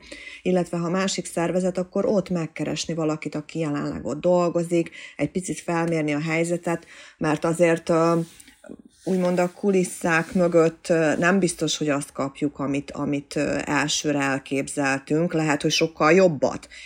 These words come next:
ö, de lehet, hogy egy olyan dolgot, amire nem számítottunk. Tehát ezért is érdemes informálódni, informálódni.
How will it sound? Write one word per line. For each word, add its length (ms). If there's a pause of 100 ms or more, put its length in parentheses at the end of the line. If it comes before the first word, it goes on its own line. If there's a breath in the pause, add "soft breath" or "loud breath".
(120 loud breath)
ö, 360
de 100
lehet, 300
hogy 160
egy 140
olyan 220
dolgot, 380
amire 200
nem 200
számítottunk. 840
Tehát 160
ezért 260
is 160
érdemes 500
informálódni, 880
informálódni. 1120